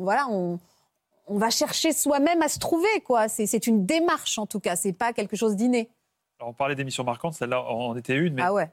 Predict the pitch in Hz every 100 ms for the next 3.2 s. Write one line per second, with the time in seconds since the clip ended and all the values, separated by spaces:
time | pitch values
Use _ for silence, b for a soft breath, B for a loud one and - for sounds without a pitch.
0 | - 127 151 180 180 151 139 180 196 180
1 | 151 135 160 156 139 143 - - - -
2 | 123 135 127 117 107 107 113 - - 113
3 | 120 -